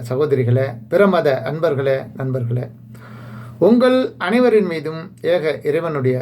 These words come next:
சாந்தியும் சமாதானமும் என்றென்றும் நிலவ பிரார்த்திப்பதோடு, நான் சங்கை அப்துல் அஜீஸ், அல்லாஹ்வுடைய அருளால் அனைவரும் மிக நலமாக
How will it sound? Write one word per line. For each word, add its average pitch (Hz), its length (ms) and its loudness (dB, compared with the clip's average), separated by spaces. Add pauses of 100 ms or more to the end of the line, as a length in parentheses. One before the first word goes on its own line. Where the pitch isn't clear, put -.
(140)
சாந்தியும் 156 460 -2 (240)
சமாதானமும் 160 680 0 (140)
என்றென்றும் 160 500 -2 (120)
நிலவ 139 200 4 (200)
பிரார்த்திப்பதோடு, 143 600 0 (200)
நான் 143 220 -2
சங்கை 131 360 2
அப்துல் 127 260 0
அஜீஸ், - 320 -4 (1000)
அல்லாஹ்வுடைய 196 480 4
அருளால் 139 360 0 (220)
அனைவரும் 175 400 0 (240)
மிக 147 260 2
நலமாக 156 380 0